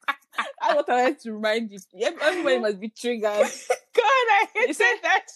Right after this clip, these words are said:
Speaker 1: you, you, you answer number one. You said, "Ah, no, I don't know this one." From
Speaker 2: Leave
Speaker 1: your answer in
Speaker 2: space.
Speaker 1: number one A.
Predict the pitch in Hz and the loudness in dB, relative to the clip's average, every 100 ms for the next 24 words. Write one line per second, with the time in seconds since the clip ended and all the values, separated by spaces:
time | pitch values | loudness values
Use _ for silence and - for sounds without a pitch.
0 | _ 247 262 254 277 539 392 262 262 - | _ -8 -8 -2 -2 0 -4 -2 0 2
1 | 330 370 254 220 214 220 220 214 214 - | 2 2 0 0 -2 -2 -4 -4 -8 -14
2 | 233 233 - 294 247 - 247 233 202 208 | -10 -8 -8 -10 -2 0 0 -4 -10 -12
3 | 240 190 180 - 339 _ - 403 440 494 | -10 -10 -4 -2 -4 _ 0 4 4 2
4 | - 440 370 339 339 247 240 240 247 - | 0 2 4 4 4 2 2 2 6 4
5 | 277 - 466 208 | 2 0 0 0